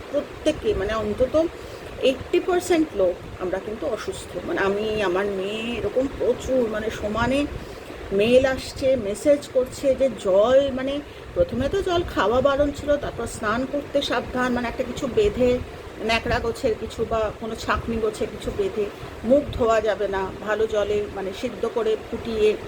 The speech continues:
আর অনেকক্ষণ ধরে ফুটিয়ে সেই জল। অ্যাকোয়াগার্ড ইউজ করা যাবে না, সে মানে সাংঘাতিক। আর বিএমসি থেকে, মানে এখানকার যারা কর্পোরেশন, তারা লোকজন,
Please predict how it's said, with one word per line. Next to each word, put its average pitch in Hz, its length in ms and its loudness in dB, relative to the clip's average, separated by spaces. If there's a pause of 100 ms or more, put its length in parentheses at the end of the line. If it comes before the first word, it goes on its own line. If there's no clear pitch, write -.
(300)
আর 196 100 4
অনেকক্ষণ 262 540 0
ধরে 254 180 0 (140)
ফুটিয়ে 220 440 -2
সেই 208 100 0 (100)
জল। 190 260 2 (1400)
অ্যাকোয়াগার্ড 254 560 4
ইউজ 226 100 0 (100)
করা 214 220 2
যাবে 190 260 0
না, 190 220 -2
সে 330 80 -6
মানে 440 220 -6
সাংঘাতিক। 277 640 -2
আর 185 120 0 (180)
বিএমসি 254 440 2
থেকে, 226 400 0
মানে 202 140 -4
এখানকার 214 440 0
যারা 196 300 2 (460)
কর্পোরেশন, 196 540 0 (400)
তারা 196 420 2 (180)
লোকজন, 196 440 -2